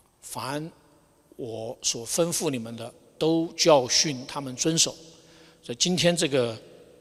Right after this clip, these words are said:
我们读的这个，呃，铁上一家前书呢，很大意义上是最后这句话，因为一定程度上保罗在那，在那地方的时候，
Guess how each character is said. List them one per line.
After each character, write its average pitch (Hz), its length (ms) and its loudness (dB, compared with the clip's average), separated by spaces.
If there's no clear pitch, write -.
我 139 100 -12
们 120 180 -10
读 127 200 -14
的 131 100 -10
这 131 160 -8
个， 117 240 -10
呃， 139 320 -16
铁 123 120 -10
上 127 180 -6
一 127 40 -6
家 127 160 -4
前 120 260 -6
书 127 220 -8
呢， 123 180 -10
很 - 260 -10
大 170 200 8
意 175 240 0
义 147 40 2
上 135 220 2
是 120 180 -4
最 165 120 4
后 156 140 4
这 139 100 -4
句 120 140 -10
话， 120 240 -6
因 131 100 -10
为 131 260 -4
一 139 100 -10
定 147 160 -2
程 131 180 -4
度 139 120 -8
上 127 160 -6
保 113 160 -6
罗 123 200 -12
在 156 200 2
那， 135 160 -4
在 185 180 4
那 147 100 0
地 135 120 0
方 123 120 -6
的 120 80 -6
时 - 140 0
候， 113 240 -6